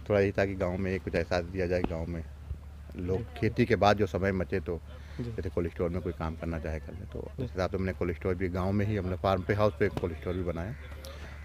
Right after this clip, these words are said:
Speaker 1: तो आज जो भी अगर मेरे पास है, अब कहीं पे, मेरी सिर्फ कमाई से खेती के अलावा मेरा कोई business नहीं है। जो भी मैंने बनाया,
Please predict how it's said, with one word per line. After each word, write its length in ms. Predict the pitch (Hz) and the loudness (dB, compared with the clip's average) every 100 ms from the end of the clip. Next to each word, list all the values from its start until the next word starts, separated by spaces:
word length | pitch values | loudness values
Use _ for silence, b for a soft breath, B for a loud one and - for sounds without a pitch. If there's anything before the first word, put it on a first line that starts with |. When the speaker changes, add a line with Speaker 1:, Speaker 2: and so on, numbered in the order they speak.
| - | 0
Speaker 1:
तो 80 | 113 | 6
आज 140 | 104 104 - | 8 8 8
जो 100 | 135 | 10
भी 140 | 139 | 12
अगर 340 | 127 120 117 | 12 12 12
मेरे 220 | 110 107 107 | 10 8 8
पास 280 | 104 101 110 | 8 6 6
है, 140 | 104 | 6
अब 60 | 98 | 6
कहीं 300 | - 95 101 | 2 0 0
पे, 340 | 92 92 B B B | -4 -4 B B B
मेरी 160 | - 107 | 0 0
सिर्फ 260 | - 113 | 2 2
कमाई 300 | 110 101 101 | 6 6 6
से 160 | 92 95 | 2 -2
खेती 320 | - 85 95 | -2 -2 0
के 80 | 95 | 4
अलावा 140 | 95 | 6
मेरा 120 | 95 | 4
कोई 160 | 90 98 | 4 2
business 320 | 82 80 78 - | 2 -2 -4 -4
नहीं 120 | 80 | -6
है। 140 | 80 76 - 101 | -6 -8 -4 6
जो 120 | 120 | 8
भी 140 | 143 | 8
मैंने 220 | 139 113 | 8 8
बनाया, 420 | 98 87 82 87 | 6 4 2 0